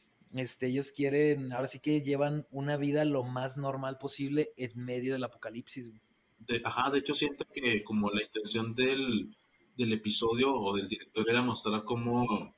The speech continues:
Speaker 2: cómo hubiera sido una relación entre dos personas en este mundo tan caótico.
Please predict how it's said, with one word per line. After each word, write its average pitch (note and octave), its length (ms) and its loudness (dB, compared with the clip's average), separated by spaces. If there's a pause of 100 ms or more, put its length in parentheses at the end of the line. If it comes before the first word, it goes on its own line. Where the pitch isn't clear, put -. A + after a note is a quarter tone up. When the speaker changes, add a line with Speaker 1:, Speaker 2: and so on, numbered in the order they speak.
(140)
Speaker 2:
cómo A2+ 180 -2
hubiera A#2+ 240 4
sido A#2+ 320 -2
una A2 1080 0 (200)
relación A2 680 0 (140)
entre - 240 -4
dos G#2 140 0
personas A#2+ 400 0
en G#2+ 140 2
este G#2+ 200 2
mundo A#2 300 2
tan G#2+ 160 0
caótico. - 580 -2